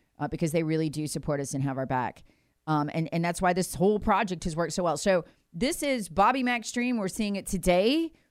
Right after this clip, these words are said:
finally come to cr-, fruition. The man, uh, who did this.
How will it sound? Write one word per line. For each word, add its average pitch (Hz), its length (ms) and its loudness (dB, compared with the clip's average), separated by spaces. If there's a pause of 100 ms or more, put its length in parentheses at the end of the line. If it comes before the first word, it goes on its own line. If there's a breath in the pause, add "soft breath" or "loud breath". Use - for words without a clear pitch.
finally 214 280 2
come 220 220 0
to 214 160 -2
cr-, - 260 -6
fruition. 196 640 0
The 190 60 -2
man, 180 400 0 (380 soft breath)
uh, 160 160 -2
who 196 100 2
did 190 160 2
this. 170 180 0